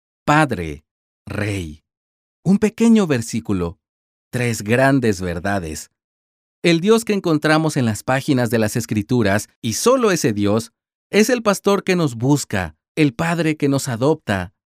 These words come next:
y el rey que nos ama. Y hace dos mil años, en el Señor Jesucristo, el rey pastor se convirtió en el cordero inmolado. Por muy reconfortante que sea oír,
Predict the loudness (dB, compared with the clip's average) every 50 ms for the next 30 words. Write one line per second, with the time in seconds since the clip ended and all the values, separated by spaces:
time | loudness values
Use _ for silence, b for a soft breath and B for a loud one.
0 | _ -10 -6 -2 0 2 2 0 0 0 0 0 0 0 0 -2 -2 -2 -2 0
1 | 0 -2 -2 -6 -6 -6 -4 -4 -4 -4 -6 -10 _ _ _ _ _ _ _ _
2 | _ _ _ _ _ 0 2 4 4 4 4 2 0 0 0 0 -2 0 2 2
3 | 2 2 2 2 2 2 2 2 0 -2 -4 -4 0 2 4 4 4 2 0 0
4 | 0 0 0 0 -2 -4 -4 -6 -4 -2 -2 0 0 -2 -2 0 0 0 0 0
5 | b b b 0 2 4 4 4 4 2 -2 -2 0 -2 -2 -2 -2 -2 0 0
6 | 0 0 -2 -2 0 2 2 2 2 0 0 0 0 2 2 4 2 2 0 -2
7 | -2 -2 -2 0 0 0 0 2 0 2 2 2 2 2 2 2 0 0 -2 -2
8 | 0 0 0 -2 -4 _ _ _ _ _ _ _ _ _ _ -2 0 2 2 4
9 | 4 4 4 4 4 2 0 0 0 0 2 2 2 0 0 2 0 0 0 0
10 | -4 -4 -4 -6 -6 -2 -2 0 0 2 2 2 2 4 4 2 2 2 0